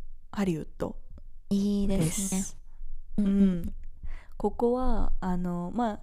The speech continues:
Speaker 1: 日本にもね、ユニバってあるんだけど、
Speaker 2: うん。
Speaker 1: あの、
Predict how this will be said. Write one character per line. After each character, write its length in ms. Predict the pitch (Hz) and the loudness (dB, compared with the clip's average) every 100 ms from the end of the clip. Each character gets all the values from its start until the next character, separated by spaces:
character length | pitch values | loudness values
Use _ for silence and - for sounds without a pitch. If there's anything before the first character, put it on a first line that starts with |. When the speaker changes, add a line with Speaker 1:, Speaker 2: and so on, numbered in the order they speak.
| - - | -12 -6
Speaker 1:
日 100 | 226 | 0
本 180 | 302 311 | 2 0
に 80 | 160 | -2
も 100 | 156 | -2
ね、 160 | 156 | -4
ユ 120 | 180 | -2
ニ 100 | 196 | -2
バ 140 | 175 160 | -2 -4
っ 40 | |
て 140 | - 175 | -6 -6
あ 100 | 175 | -4
る 100 | 170 | -6
ん 60 | |
だ 80 | 165 | -8
け 160 | - 180 | -10 -4
ど、 300 | 180 180 - - - - - - - | -4 -4 -8 -12 -12 -14 -14 -16 -2
Speaker 2:
う 40 | |
ん。 60 | 240 | 0
Speaker 1:
あ 100 | 175 | 0
の、 480 | 165 165 165 170 | 0 -4 -4 -8